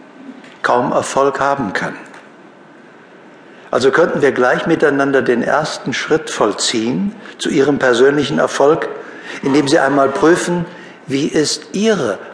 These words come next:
Einstellung zu Erfolg? Welche Assoziationen haben Sie zu Erfolg? Gibt es dabei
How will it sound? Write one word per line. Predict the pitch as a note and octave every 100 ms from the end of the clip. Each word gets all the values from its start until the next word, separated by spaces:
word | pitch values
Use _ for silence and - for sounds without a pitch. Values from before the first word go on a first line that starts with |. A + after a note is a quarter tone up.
| -
Einstellung | A#2+ B2+ C#3 - C#3 C#3 C#3 C3+ - -
zu | - -
Erfolg? | A#2+ - G2 - - - - - - - - - - - - - -
Welche | C3+ D#3 - F#3+
Assoziationen | D#3 D3+ D3 - D3+ C3+ - F3+ G3 C3+ G#2+ - - - - -
haben | - A#2 A2+ B2
Sie | G#2 G#2+ F#2 E2+ - - -
zu | -
Erfolg? | - - - G#2+ - - - - - - - - - - - - - -
Gibt | C#3 -
es | D3 -
dabei | D3+ C#3+ C#3 C3+